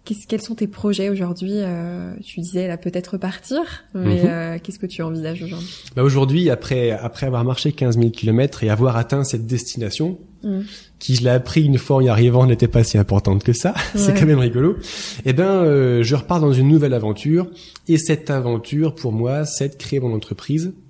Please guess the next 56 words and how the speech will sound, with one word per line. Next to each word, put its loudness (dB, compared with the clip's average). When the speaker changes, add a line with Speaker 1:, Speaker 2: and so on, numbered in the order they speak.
Speaker 2:
et 4
d'avoir 0
la 0
liberté -2
financière, -6
Speaker 1:
Ouais. -4
Speaker 2:
de -2
générer 2
suffisamment -4
d'argent -4
pour -10
vivre, -2
moi -2
et -6
ma -4
future -14
famille. -4
Donc 0
il -2
faut 0
pour -6
cela -4
quand -4
même 0
avoir -4
un, -8
un -6
business -2
qui -6
tourne. -2
Speaker 1:
Ok. -4
Speaker 2:
Et 4
en 2
fait, 0
c'est 2
beaucoup 0
plus 6
simple 0
pour 2
moi 4
de 2
marcher 2
quinze 0
mille 2
kilomètres -2
tout -8
seul, 2
dans -10
le -6
froid, -8
la -10
pluie, -6
le 2
vent, -2
tout -12
ça, 0